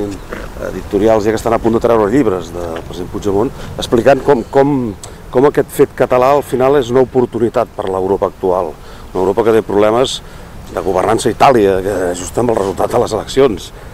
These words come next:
eh, el que està succeint a Alemanya, el que passa amb el Brexit als Estats Units, a Anglaterra... Eh, o sigui, eh, és, estem en, en una Europa amb molts problemes.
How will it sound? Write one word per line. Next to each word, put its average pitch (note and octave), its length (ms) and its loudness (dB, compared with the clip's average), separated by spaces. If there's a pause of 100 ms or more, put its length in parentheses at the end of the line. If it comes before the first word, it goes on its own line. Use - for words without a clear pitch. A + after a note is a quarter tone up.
(180)
eh, E2 300 -6
el D#2+ 80 -6
que F2+ 80 -8
està A2+ 160 -4
succeint G#2 380 -4
a G#2 80 0
Alemanya, G#2 480 0
el F#2 100 -8
que - 80 -8
passa G2+ 280 -6
amb A2 140 -2
el G2+ 60 -4
Brexit G#2+ 380 -2
als G2 100 -2
Estats F2+ 180 -6
Units, A2 340 2
a F#2+ 340 -2
Anglaterra... G2+ 560 2 (500)
Eh, G2+ 100 -2 (160)
o - 80 -8
sigui, A#2+ 160 -4 (720)
eh, C3+ 160 4
és, A2 160 0
estem D3 400 0
en, E3 160 4
en B2+ 160 2
una D3+ 80 8
Europa D3+ 220 8
amb D#3 100 2
molts D3+ 160 4
problemes. G2 560 -4